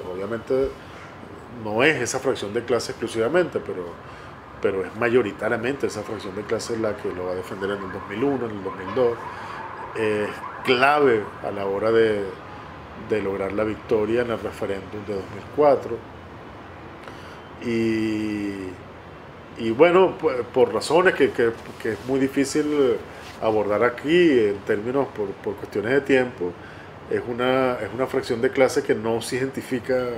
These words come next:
precisamente con la izquierda política. Hay estudios de opinión que, eh, que dan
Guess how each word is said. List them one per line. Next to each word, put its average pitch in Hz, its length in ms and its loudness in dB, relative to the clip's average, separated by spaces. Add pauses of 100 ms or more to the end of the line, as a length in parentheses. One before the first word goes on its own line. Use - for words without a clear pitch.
(500)
precisamente 113 600 0
con 127 160 2
la 117 60 0
izquierda 113 460 2
política. 170 400 2
Hay 104 80 2
estudios 127 320 2
de 143 60 8
opinión 107 420 -2
que, 135 380 6 (640)
eh, 104 220 -2
que 110 100 2
dan 104 160 2